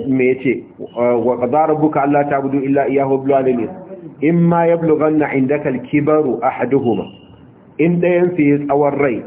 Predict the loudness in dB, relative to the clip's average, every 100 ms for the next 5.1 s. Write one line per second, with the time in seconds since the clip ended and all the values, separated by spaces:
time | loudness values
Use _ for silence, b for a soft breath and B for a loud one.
0 | -2 0 2 2 2 2 0 -2 0 0
1 | 0 -4 -2 -4 0 0 2 0 2 0
2 | 2 0 -4 -8 -20 -20 -20 -20 -6 -2
3 | -2 0 0 0 0 0 -2 -2 -4 -6
4 | -16 -20 -20 -20 -12 -4 -2 0 0 0